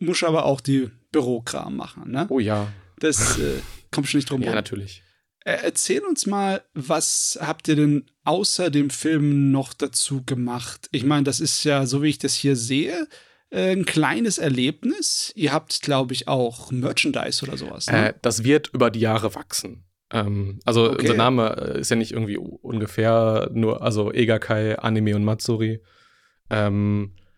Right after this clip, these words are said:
Speaker 2: wir werden jetzt dieses Jahr anfangen. Wir werden an allen Standorten noch, äh, einen lokalen Foodpartner dabei haben. Ähm, auch da finde ich total lustig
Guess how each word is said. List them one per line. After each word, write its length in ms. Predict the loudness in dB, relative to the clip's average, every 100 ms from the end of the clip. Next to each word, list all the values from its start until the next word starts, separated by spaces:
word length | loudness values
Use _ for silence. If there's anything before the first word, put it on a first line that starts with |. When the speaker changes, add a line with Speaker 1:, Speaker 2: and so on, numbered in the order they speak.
| _
Speaker 2:
wir 120 | -4 2
werden 180 | 2
jetzt 160 | 2 2
dieses 180 | 2 4
Jahr 120 | 4
anfangen. 440 | 4 2 2 2 2
Wir 80 |
werden 200 | 0 0
an 60 | -2
allen 120 | -4
Standorten 420 | -4 -4 -2 -2 -4
noch, 240 | -10 -14 -16 -8
äh, 280 | -6 -6 -10 -14 _ _ _
einen 140 | -2 0
lokalen 920 | 2 0 0 0 -2 -2 -4 -8 -14 _ _ _ _
Foodpartner 640 | -8 -4 -4 2 2 4 2
dabei 320 | 4 4 4
haben. 520 | 4 2 2 -2 -6 _ _ _ _ _ _ -6
Ähm, 500 | -4 -4 -6 -8 -14 _ _ _
auch 160 | -2
da 220 | 2 2 2
finde 260 | 0 -2
ich 120 | -2
total 380 | -6 -6 0 0
lustig 720 | 0 -2 -2 -2 -2 -4 -6